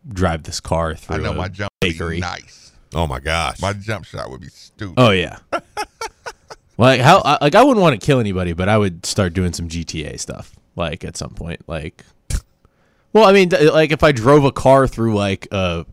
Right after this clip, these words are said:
Speaker 1: I've always wanted to drive a car through a bus stop,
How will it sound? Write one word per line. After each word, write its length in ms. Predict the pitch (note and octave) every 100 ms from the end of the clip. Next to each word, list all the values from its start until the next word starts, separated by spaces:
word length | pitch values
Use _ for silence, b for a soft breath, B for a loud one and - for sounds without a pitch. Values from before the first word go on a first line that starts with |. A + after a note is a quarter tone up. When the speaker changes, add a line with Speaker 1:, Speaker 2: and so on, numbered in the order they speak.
| _ _ _
Speaker 1:
I've 100 | G#2+
always 220 | C#3 D3
wanted 260 | B2 B2+ B2
to 80 | G#2+
drive 240 | F#2 G2+
a 60 | F#2+
car 220 | - F#2+
through 180 | F#2+ F#2+
a 40 |
bus 240 | D#2 E2+ F#2
stop, 320 | - F#2 -